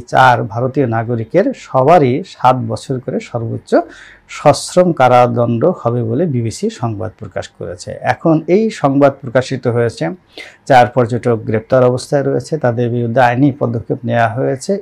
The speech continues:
এটি বড় কথা নয়। বড় কথা হলো যে এই সময়টিতে এসে ভারতবর্ষে কেন এইরকম একটি অদ্ভুত ঘটনা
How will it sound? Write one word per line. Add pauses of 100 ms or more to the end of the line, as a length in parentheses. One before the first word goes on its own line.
(140)
এটি (140)
বড় (120)
কথা
নয়। (260)
বড় (120)
কথা (100)
হলো (260)
যে (360)
এই (460)
সময়টিতে (100)
এসে (720)
ভারতবর্ষে (140)
কেন (220)
এইরকম (140)
একটি (180)
অদ্ভুত (180)
ঘটনা